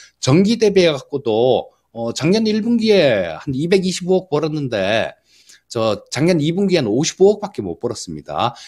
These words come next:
심지어는 삼 분기부터는 적자 전환을 했어요. 그래서 뭐 실적을 조금 이렇게 빨리, 아, 이렇게 좀 체크를 하셨으면 빠른 대응이 가능하셨을 텐데라는 생각이 들고, 지금 이, 올해 일 분기의 경우에도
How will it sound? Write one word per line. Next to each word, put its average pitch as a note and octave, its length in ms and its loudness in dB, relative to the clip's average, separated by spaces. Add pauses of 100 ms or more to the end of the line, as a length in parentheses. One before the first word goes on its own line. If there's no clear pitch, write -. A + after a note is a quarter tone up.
(120)
심지어는 D#3+ 640 0
삼 F#3+ 280 -2
분기부터는 D#3+ 680 -2
적자 - 540 -2
전환을 C#3 800 0
했어요. F2 580 -2 (360)
그래서 D#3 280 -2
뭐 D3+ 180 2
실적을 F#3 800 2
조금 D#3 280 -8
이렇게 C#3+ 560 -2
빨리, G3+ 500 0
아, A2 120 0
이렇게 B2+ 420 -2
좀 B2 160 -10
체크를 G3+ 460 0
하셨으면 C3+ 800 -2 (380)
빠른 F3 280 2
대응이 E3 360 2
가능하셨을 C#3+ 720 -6
텐데라는 C#3+ 800 0
생각이 A2+ 400 -8
들고, G2 600 -4 (420)
지금 F#3+ 280 2
이, D3 100 -4 (100)
올해 C4+ 240 4
일 G#3+ 140 -2
분기의 G3 640 2
경우에도 B2 720 0